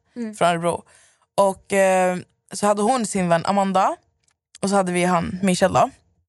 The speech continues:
Speaker 2: Michel och Amanda är, de båda haft cancer
Speaker 1: Mm.
Speaker 2: och har blivit friskförklarade.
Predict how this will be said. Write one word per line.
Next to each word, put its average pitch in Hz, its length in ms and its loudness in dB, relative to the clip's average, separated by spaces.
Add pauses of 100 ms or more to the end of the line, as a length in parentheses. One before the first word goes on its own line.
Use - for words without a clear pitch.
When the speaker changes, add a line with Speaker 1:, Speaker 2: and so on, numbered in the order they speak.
(100)
Speaker 2:
Michel 240 420 0
och - 200 -4
Amanda 185 560 0
är, 180 500 -2 (400)
de 196 160 0
båda 202 200 2
haft 196 160 -6
cancer 180 460 -2 (300)
Speaker 1:
Mm. 214 260 -20
Speaker 2:
och - 400 -4
har 175 540 -2
blivit 185 200 -4
friskförklarade. 202 720 -4